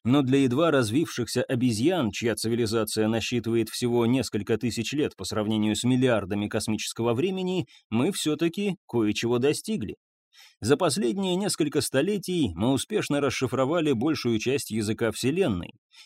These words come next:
Мы обнаружили, что законы, которые управляют происходящими в мире изменениями и взаимодействиями, записываются не словами, а уравнениями. С первых же побед,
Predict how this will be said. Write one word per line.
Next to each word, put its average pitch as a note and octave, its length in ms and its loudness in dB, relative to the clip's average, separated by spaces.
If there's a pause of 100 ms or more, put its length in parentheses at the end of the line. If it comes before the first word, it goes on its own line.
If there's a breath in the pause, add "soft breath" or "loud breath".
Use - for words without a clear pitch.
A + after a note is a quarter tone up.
Мы A#2+ 140 4
обнаружили, A#2 560 2
что A2+ 200 -2
законы, A#2+ 520 2
которые A2+ 340 0
управляют A2+ 560 2
происходящими A2+ 800 0
в F#2 80 -2
мире A#2 300 0
изменениями A2 880 2
и C3+ 120 -2
взаимодействиями, D#3 1160 0 (200 loud breath)
записываются C#3+ 800 0
не B2 140 4
словами, G#2 640 0 (180)
а A#2+ 120 2
уравнениями. B2+ 840 0 (680 soft breath)
С - 120 -8
первых E3 400 2
же B2 140 0
побед, C#3 540 0